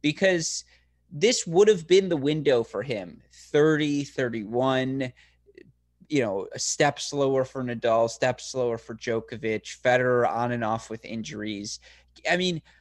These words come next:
how amazing would it be if Kei Nishikori and Naomi Osaka swept the tennis Olympics in Japan?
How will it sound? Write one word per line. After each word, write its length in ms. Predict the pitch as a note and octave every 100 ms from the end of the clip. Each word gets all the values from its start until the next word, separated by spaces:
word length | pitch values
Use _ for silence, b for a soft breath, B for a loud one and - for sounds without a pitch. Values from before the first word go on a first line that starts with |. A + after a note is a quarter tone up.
| b -
how 460 | - A3+ A#3+ A3+
amazing 560 | E3 C#3+ D3 D#3 D#3 C#3
would 100 | C3
it 200 | B2 A#2+
be 280 | A#2 A#2+ A2+
if 160 | A2+ -
Kei 240 | C#3+ C#3+
Nishikori 640 | C#3+ C#3 C3+ - C3 A#2+
and 80 | A#2
Naomi 380 | G#2+ A2+ A2+ G#2+
Osaka 540 | G#2 - G#2 G#2+ G#2+
swept 520 | - - C#3 C3 -
the 80 | B2+
tennis 400 | - B2 A2+ -
Olympics 420 | A2+ G#2+ - -
in 120 | G2 D2+
Japan? 400 | - - -